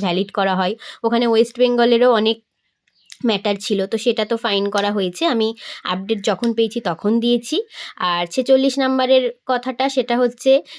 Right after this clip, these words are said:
যে তেত্রিশ পর্যন্ত, উম, তেত্রিশ নয়, সরি, ছত্রিশ পর্যন্ত, হ্যাঁ, ছত্রিশ পর্যন্ত হয়ে যাওয়ার পর পাস ওভার ম্যাটার এসেছিল, অনেক ম্যাটার এসেছিল।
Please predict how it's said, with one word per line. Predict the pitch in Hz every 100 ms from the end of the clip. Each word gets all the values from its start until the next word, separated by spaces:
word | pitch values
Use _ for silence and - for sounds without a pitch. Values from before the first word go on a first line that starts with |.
| -
যে | 247 254
তেত্রিশ | 269 269 277 277 -
পর্যন্ত, | 285 247 277 277 277 302 - _ -
উম, | 226 226
তেত্রিশ | 269 285 311 269
নয়, | 247 247
সরি, | 233 285 320
ছত্রিশ | 302 - 320 -
পর্যন্ত, | 254 202 196 175
হ্যাঁ, | 185 196 165 -
ছত্রিশ | 233 247 254 -
পর্যন্ত | 262 254 254 262
হয়ে | 240 214
যাওয়ার | 220 233
পর | 233 240 254
পাস | 226 208 226
ওভার | 208 226 226
ম্যাটার | 214 226 214
এসেছিল, | 214 - 233 208
অনেক | 202 208
ম্যাটার | 208 208 226
এসেছিল। | 220 226 -